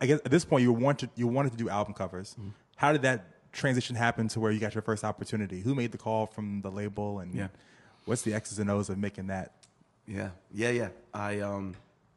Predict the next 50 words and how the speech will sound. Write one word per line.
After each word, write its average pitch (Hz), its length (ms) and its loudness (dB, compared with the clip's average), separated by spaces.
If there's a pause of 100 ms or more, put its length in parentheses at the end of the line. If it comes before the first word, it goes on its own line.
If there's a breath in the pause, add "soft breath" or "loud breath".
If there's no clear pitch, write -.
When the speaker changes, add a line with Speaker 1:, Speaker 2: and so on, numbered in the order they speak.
(640)
Speaker 2:
I 120 100 2
had 147 120 4
shot 123 400 2
Jay 104 360 2
for 98 300 -6
Stress 104 440 0
magazine, 110 560 -4 (440 soft breath)
um, 98 380 -2
and 101 120 -6
it 98 80 -8
was 98 140 -10
just, 101 220 -4
like, 98 140 -2
down 98 220 -2
by 98 160 -2
his 98 140 -6
office, 101 520 -4
and 98 160 -6
we 101 80 -4
just 107 160 -8
had 107 120 2
a - 20 0
good 110 160 0
vibe. 98 360 -6 (180)
You 104 120 -6
know, 101 200 -4
I, 101 260 -4
I 101 80 -6
don't 98 140 -6
know 95 80 -6
whether 98 260 -2
it's, - 280 -8 (760 soft breath)
like, 101 200 -4
a - 20 -8
Sagittarian 104 880 -2
thing, 131 260 0
but 117 100 -2
he's 107 160 -2
born 104 220 0
December 104 320 0
fourth, 101 320 -4
I'm 101 100 -8
born 95 180 -6
December 95 300 -8
third. 92 280 -8
So - 100 -4
I 101 80 -2
sort 143 300 4
of, 139 160 2
like, 107 400 -2